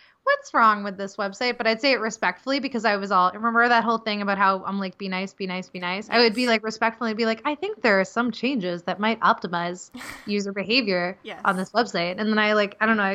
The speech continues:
Speaker 1: it's my nerd voice. I'm like, "User behavior." But that, that was really why I got so frustrated. And I was like, "And I know how to make websites. That's dumb. I should totally do that." So <laughs> then that's really what brought me there.
Speaker 2: I love that. And I wholeheartedly agree. That's actually,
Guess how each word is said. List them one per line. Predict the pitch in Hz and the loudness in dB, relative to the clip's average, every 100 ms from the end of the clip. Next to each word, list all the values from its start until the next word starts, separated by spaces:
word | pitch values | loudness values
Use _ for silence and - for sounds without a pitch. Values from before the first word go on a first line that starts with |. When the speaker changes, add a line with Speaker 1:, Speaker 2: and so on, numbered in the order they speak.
| 196 | -4
Speaker 1:
it's | 196 | -4
my | 233 | -2
nerd | 196 190 185 | 0 0 -2
voice. | 190 175 185 - | 0 -2 -2 -6
I'm | 196 | -8
like, | 190 - _ - | -6 -10 _ -4
"User | 247 330 220 | 0 2 4
behavior." | 185 208 262 202 180 | 2 2 -2 -2 -4
But | 185 220 220 | 0 2 4
that, | 233 226 | 2 2
that | 214 214 | 0 0
was | 208 | 0
really | 226 214 | -2 4
why | 226 285 | 6 6
I | |
got | 185 185 | 2 -6
so | - 208 | -8 -8
frustrated. | 214 202 262 - - 180 175 165 180 208 - - - _ _ | -4 0 0 -2 -8 -8 -10 -12 -12 -16 -20 -20 -20 _ _
And | - | 0
I | 262 | 2
was | 262 | 2
like, | 254 240 | 0 0
"And | 233 320 | 2 2
I | |
know | 285 240 | 2 2
how | |
to | 220 | 0
make | 190 180 | -2 -2
websites. | 226 226 190 185 - | -4 -4 -12 -14 -6
That's | 220 214 - | -6 -6 0
dumb. | 208 185 190 202 _ | 0 0 -6 -16 _
I | - | -10
should | 208 202 | -10 -6
totally | 226 196 190 | -2 0 -2
do | 190 | 0
that." | 185 175 - | 2 2 0
So | - | -4
<laughs> | 226 | 0
then | 214 269 240 | 4 4 4
that's | 330 330 | 2 4
really | 320 320 | 4 6
what | 302 294 | 4 4
brought | 220 233 | 4 4
me | 233 202 | 2 -6
there. | 185 180 196 226 _ _ _ _ _ _ 202 | -6 -6 -8 -14 _ _ _ _ _ _ -8
Speaker 2:
I | 226 254 | -8 -10
love | 240 208 | -10 -10
that. | 208 185 | -8 -10
And | 226 | -6
I | 226 247 - - | -6 -6 -12 -16
wholeheartedly | 220 254 277 294 240 233 226 214 | -12 -8 -8 -6 -8 -8 -10 -12
agree. | 196 - 196 214 | -12 -12 -10 -10
That's | 220 - | -10 -8
actually, | 190 - 214 202 | -10 -10 -16 -16